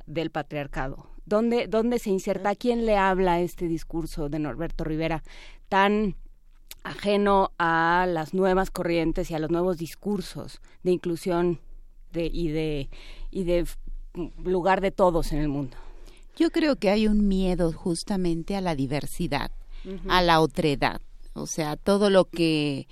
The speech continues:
Speaker 2: implique cuestionamiento y crisi-, criticidad a la institución.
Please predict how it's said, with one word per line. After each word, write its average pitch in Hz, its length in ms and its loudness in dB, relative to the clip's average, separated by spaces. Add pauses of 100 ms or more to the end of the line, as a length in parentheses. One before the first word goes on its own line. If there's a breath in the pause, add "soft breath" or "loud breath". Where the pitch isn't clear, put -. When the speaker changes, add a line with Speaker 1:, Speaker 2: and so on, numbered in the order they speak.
(260 soft breath)
Speaker 2:
implique 180 580 0
cuestionamiento 156 1000 2
y 156 80 0
crisi-, 147 480 -6 (200)
criticidad 156 880 0
a 151 60 -2
la 143 120 -2
institución. 135 880 -6